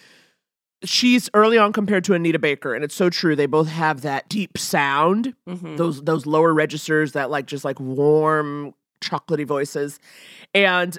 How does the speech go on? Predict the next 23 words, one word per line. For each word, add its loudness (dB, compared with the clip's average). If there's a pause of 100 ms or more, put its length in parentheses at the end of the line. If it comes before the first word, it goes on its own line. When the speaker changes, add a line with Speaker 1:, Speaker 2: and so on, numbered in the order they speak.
(140)
Speaker 1:
so 2
the 0
first 2
thing, -6
song 0
she -4
sings, 0
"Love 4
Should -4
Have -2
Brought 4
You -2
Home," 2
which -6
is, -8
like, -6
I -8
was -6
like, -6
"That's -6
iconic -4
Toni -4
Braxton." -2